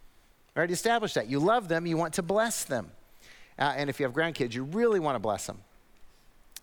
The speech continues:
And we are imperfect. We're selfish. Uh, I, honestly, we're evil.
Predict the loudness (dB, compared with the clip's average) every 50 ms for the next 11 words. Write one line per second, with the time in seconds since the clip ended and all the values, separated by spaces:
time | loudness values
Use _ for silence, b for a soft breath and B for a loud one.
0 | -20 -20 -8 -2 -2 -2 0 -2 -2 0 0 2 2 2 2 2 2 2 2 2
1 | 0 0 -2 -4 -4 -4 -6 -2 -2 -2 -2 -2 -2 -2 -2 -2 -4 -10 -14 -14
2 | -14 -18 -20 -20 -20 -20 -20 _ -20 -20 -20 -20 -20 -20 -20 -20 -20 _ _ _
3 | -4 -2 -2 0 2 2 2 2 2 -2 -2 -2 -2 -4 -8 -8 -10 -14 -16 -20
4 | -20 _ -20 -20 -20 -20 -20 -20 -20 -20 -20 -8 -6 -4 -4 -4 -8 -16 -20 -16
5 | -10 -6 -4 -4 -2 -2 -2 -2 -2 -2 0 0 0 0 0 0 0 0 0 0
6 | 0 -2 -4 -6